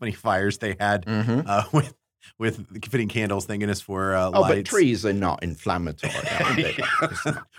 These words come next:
Speaker 1: We can only imagine how many houses may have gone up, uh, that way.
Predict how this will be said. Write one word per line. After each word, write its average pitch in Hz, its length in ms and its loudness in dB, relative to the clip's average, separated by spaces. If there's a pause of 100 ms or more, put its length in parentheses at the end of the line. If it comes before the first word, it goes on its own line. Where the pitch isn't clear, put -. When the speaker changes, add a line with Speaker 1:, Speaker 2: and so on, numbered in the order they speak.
Speaker 1:
We 185 160 6
can 180 180 0
only 160 300 -2
imagine 127 480 0 (240)
how 120 120 2
many 123 300 4
houses 110 480 0
may 107 100 0
have 101 120 2
gone 101 240 4
up, 95 200 4
uh, 98 220 0
that 113 240 -2
way. 113 240 0